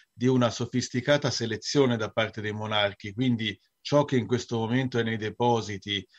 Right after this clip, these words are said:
che sono denominati col nome di Sing Sing, un nome perché assomigliano molto al carcere americano, non è di classe inferiore a ciò che è esposto, semplicemente non c'è spazio.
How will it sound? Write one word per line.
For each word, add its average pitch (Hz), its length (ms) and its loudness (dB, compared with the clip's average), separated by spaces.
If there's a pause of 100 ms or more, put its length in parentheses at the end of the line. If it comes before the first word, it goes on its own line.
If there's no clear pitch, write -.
(140)
che - 140 -12
sono 113 440 -2
denominati 107 680 -4
col 101 160 -8
nome 110 280 -2
di 98 120 -8
Sing 104 300 -6
Sing, 98 680 -4
un 98 460 -12
nome 107 260 -8
perché 98 300 -6
assomigliano 104 640 -8
molto 113 280 -4
al 101 80 -6
carcere 110 400 -6
americano, 117 680 0 (420)
non 147 200 8
è 117 300 4
di 113 300 0
classe 127 420 2
inferiore 117 560 0
a 107 40 -4
ciò 107 180 -6
che 110 100 -8
è 107 40 -4
esposto, 101 460 -6
semplicemente 117 1000 0 (340)
non 107 140 -6
c'è 110 140 -4
spazio. 95 760 -2